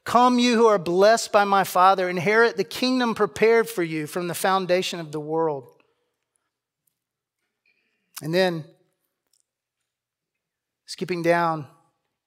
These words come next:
into verse forty-one, "To those on his left, whom he calls cursed, he says, 'Depart from me, you cursed, into the eternal fire prepared for the devil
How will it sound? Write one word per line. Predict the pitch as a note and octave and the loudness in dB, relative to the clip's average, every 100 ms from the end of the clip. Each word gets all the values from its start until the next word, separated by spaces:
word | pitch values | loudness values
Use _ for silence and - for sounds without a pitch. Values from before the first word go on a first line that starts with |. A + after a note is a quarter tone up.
| _ | _
into | D3 C3 D3 | -16 -16 -6
verse | E3 D#3 | -4 -4
forty-one, | - E3+ E3 D#3+ F3 D#3+ D3 _ _ _ _ _ _ _ _ | -4 -2 -2 -2 -4 -4 -10 _ _ _ _ _ _ _ _
"To | - | -4
those | D3+ F3+ F3 | 2 2 0
on | E3 F3 E3 | -4 -6 -6
his | E3+ D3 | -6 -6
left, | D#3 G3 D#3 - - - _ _ _ _ _ _ _ - | 0 0 0 -6 -16 -20 _ _ _ _ _ _ _ -10
whom | D#3+ | -6
he | E3 | -6
calls | E3 E3+ E3 | 0 0 0
cursed, | - - F#3 D3 - | -6 -4 -2 -4 -10
he | F3 | -10
says, | D#3+ - E3 D#3 C#3+ - _ _ _ _ _ _ _ _ _ _ _ _ | -10 -4 -4 -4 -8 -14 _ _ _ _ _ _ _ _ _ _ _ _
'Depart | C#3+ E3 - G3+ G#3 | -8 -6 2 2 2
from | - E3+ D#3+ | -4 -10 -8
me, | D#3 | -8
you | D3+ D#3 | -8 -10
cursed, | D#3 - D#3+ C#3 - - - | -12 -8 -6 -6 -12 -18 -8
into | G3 G#3 G#3+ | -6 -6 -6
the | G3 | -6
eternal | F3 - F3 E3+ | -6 -6 -6 -6
fire | D3 - D#3 D3+ D3 | -4 0 2 0 -4
prepared | - D3+ - F#3 F3+ E3+ E3 | -8 -12 -8 -6 -2 -4 -6
for | - | -10
the | D3 D3 | -10 -8
devil | D3+ D3 D3 C#3+ | -6 -4 -6 -10